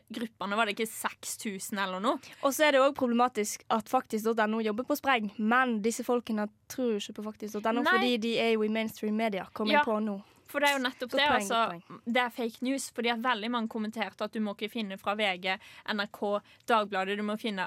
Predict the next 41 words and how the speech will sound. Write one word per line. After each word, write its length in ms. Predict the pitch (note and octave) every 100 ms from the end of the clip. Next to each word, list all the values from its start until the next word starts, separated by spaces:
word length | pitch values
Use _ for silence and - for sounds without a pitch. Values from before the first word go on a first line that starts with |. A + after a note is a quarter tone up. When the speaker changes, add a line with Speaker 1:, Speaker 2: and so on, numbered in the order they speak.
| -
Speaker 1:
alternative 800 | G3+ - G#3 F#3 F#3 - G3 G#3+
kilder, 480 | - D4+ A3+ B3+
for 120 | - B3+
disse 200 | B3 F#3+
Speaker 2:
Mm. 80 | G#3+ - -
Speaker 1:
er 60 |
eid 220 | G#3 A#3+ -
av 100 | -
samme 300 | - A3+ F#3+ G3
person. 480 | A3 - - D4 F4+ - - - -
Og 40 | C4
jeg 80 | C#4
merker, 400 | D#4 - - C4+
for 120 | C4
vi 120 | A#3+ A3+ B3
gikk 160 | -
ganske 400 | - A3 G3+ - F#3+
deep 340 | F3+ E3+ - -
da, 220 | G#3 G3+
med 320 | G3+ F#3+ F#3+
at, 200 | G3 -
eh, 300 | G3 F#3+ F#3+
kronprins 360 | G3 A3 G#3+ G#3
Haakon 460 | B3 G#3 F#3+ G#3 G3+
er 60 |
med, 320 | G3 F#3 G3+ A3 - - -
og 80 | A3
at, 100 | G#3+
eh, 160 | - D3+
Glo- 140 | G#3 A#3
Speaker 2:
Ja, 80 | A#3 A3+ - _
mye 560 | A3+ B3 C4 - - B3
rare 200 | G#3+ G#3+
greier. 120 | A3+
Speaker 1:
Ja, 140 | C#4 C#4+
ja, 160 | A#3 -
og 120 | B3+ -
F 240 | C#4+ -
N, 260 | A3+ B3+ C4 -
globalist, 960 | A#3 A#3 A#3 A#3 A3 A#3+ - - - - - - -
eh, 180 | A#3